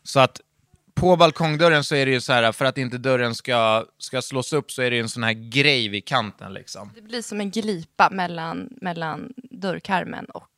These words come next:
Speaker 2: eh, själva
Speaker 1: Ja,
Speaker 2: ansatsen.
Speaker 1: väggen. Ja, men så vet du, när vi kommer hem så kommer jag,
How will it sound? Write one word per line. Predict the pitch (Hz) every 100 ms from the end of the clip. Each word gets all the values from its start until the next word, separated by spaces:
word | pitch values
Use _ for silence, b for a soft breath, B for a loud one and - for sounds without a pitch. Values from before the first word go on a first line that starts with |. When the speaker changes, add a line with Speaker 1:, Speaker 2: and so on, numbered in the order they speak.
| -
Speaker 2:
eh, | - -
själva | - 165 - - _ _ _ _ -
Speaker 1:
Ja, | 131
Speaker 2:
ansatsen. | 123 131 120
Speaker 1:
väggen. | 107 98 - -
Ja, | 139 147
men | 156 156
så | - 160
vet | 131 135 160 156
du, | 147
när | 156
vi | 156 180
kommer | 185 170
hem | 143 139 147 180 214 _ _
så | - - 147 139 - _ _
kommer | 175 156
jag, | 151 143